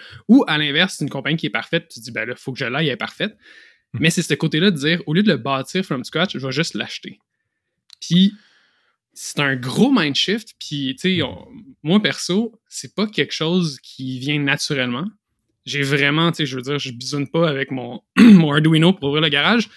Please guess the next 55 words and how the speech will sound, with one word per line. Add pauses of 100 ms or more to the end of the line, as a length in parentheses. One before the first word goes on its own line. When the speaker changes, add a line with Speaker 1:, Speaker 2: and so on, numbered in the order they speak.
(360)
Speaker 1:
mais
je
suis
quand
même
quelqu'un
qui
va
souvent
f-, (160)
regarder
quelque
chose
qui
existe
puis
dire, «
Hey,
pour
vrai,
on
va
le
refaire
from
scratch,
ça
va
être
moins
compliqué,
Speaker 2:
Mhm. (300)
Speaker 1:
ça
va
être
à
notre
main,
puis (280)
ça
viendra
pas
avec
tous
les
challenges
puis
le
legacy. » (1400)
Speaker 2:
Hmm. (260)
Pourquoi ? (180)
J'ai, (320)
j'ai
le
goût